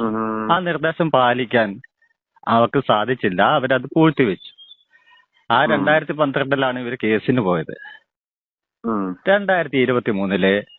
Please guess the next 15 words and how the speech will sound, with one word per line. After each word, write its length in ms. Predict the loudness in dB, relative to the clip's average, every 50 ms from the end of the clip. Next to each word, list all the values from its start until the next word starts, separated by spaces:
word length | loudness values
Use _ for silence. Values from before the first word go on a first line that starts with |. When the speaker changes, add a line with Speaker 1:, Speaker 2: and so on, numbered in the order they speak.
| _ -18 -6 -2
Speaker 2:
അവർക്ക് 520 | 0 2 2 0 0 0 0 2 2 0 0
ആ 140 | 0 0 0
കേസിന് 540 | 2 2 4 4 4 4 2 0 -2 -2 0
അനുകൂലമായിട്ടുള്ള 1000 | 0 0 0 0 -2 -2 0 0 2 2 0 0 -4 -6 -6 -8 -8 -6 -4 -2 -2
ഒരു 340 | -2 0 -2 -2 -4 -4 -8 -12
നിർദ്ദേശം 560 | -14 -12 -10 -10 -2 2 2 2 2 2 -2
ഇങ്ങോട്ട് 400 | -4 -4 -6 -4 -4 -2 -2 0
വന്നു. 320 | 2 2 2 0 0 -4 -10 _ _ _ -12 -10
നിർദ്ദേശമല്ല, 840 | -4 -2 -2 -2 0 -2 -4 -4 -4 -4 -4 -4 -2 0 -2 -2 -2
Speaker 1:
ഉം. 480 | -4 -8 -10 -10 -12 -14 -18 -20 -8 -2
Speaker 2:
ഒരു 180 | -2 0 2 2 0
റിക്വസ്റ്റ് 480 | 0 -2 -2 0 2 0 0 0 -2 -4
ആണ് 160 | -4 -4 -6
വന്നത്. 320 | -8 -8 -8 -8 -8 -8 -10 -12 -16 -20 -20 -20 _ _ _ _ _ _ _ _ _ _ _ _ _ _ _ _ -12
Speaker 1:
ഉം. 580 | -10 -8 -8 -6 -6 -8 -8 -8 -10 -12 -14